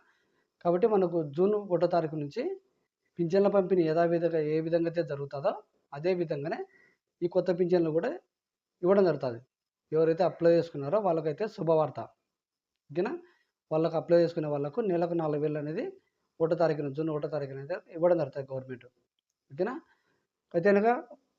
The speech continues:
కొత్త పింఛన్లు ఇంకా ఏమైనా ఆప్షన్ ఇచ్చినాడు అంటే కనుక ఎక్కడ ఆప్షన్ లేదు. మనకు వృద్ధాప్య పింఛన్ కావచ్చు, వితంతు పింఛన్ కావచ్చు, ఒంటరి మహిళ పింఛన్ కావచ్చు,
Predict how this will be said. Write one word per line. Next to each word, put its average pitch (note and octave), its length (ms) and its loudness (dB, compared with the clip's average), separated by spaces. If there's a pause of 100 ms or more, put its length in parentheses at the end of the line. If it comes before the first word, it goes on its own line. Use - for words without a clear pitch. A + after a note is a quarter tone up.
కొత్త F#3+ 260 2
పింఛన్లు G#3 300 2
ఇంకా F#3+ 440 2
ఏమైనా F3 340 2
ఆప్షన్ F3 280 0
ఇచ్చినాడు E3 320 -2
అంటే D3+ 160 -6
కనుక C#3 180 -10
ఎక్కడ F3+ 260 -4
ఆప్షన్ D#3+ 340 -2
లేదు. A#2+ 220 -8 (1600)
మనకు D3+ 340 -4
వృద్ధాప్య D#3+ 340 0
పింఛన్ D#3 320 -6
కావచ్చు, D3 340 -4
వితంతు D3+ 340 -4
పింఛన్ D3 280 -8
కావచ్చు, D3 340 -6
ఒంటరి D3+ 420 -6
మహిళ D#3 220 -4
పింఛన్ C#3+ 320 -8
కావచ్చు, C#3+ 500 -6